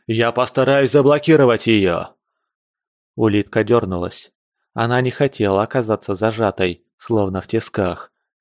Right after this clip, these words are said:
и камни дрогнули. «Я добью ее», —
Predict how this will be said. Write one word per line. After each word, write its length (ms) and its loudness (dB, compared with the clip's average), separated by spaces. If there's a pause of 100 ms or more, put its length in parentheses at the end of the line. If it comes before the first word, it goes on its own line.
(140)
и 140 0
камни 480 0
дрогнули. 720 0 (800)
«Я 240 0
добью 340 2
ее», — 460 2